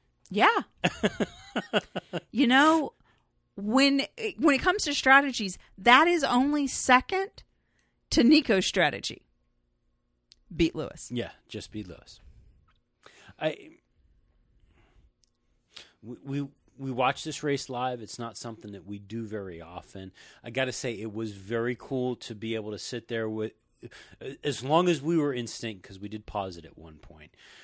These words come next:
Speaker 2: to have the, the live timing up from Formula One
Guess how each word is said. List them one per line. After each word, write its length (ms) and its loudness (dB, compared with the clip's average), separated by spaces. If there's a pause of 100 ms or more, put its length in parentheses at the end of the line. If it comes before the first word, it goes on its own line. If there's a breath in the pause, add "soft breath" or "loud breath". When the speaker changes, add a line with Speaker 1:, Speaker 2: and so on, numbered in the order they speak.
(180 soft breath)
Speaker 2:
to 140 -2
have 480 2
the, 260 2
the 180 -2
live 380 -4
timing 380 -8
up 180 -8
from 440 -8
Formula 480 -4
One 480 -6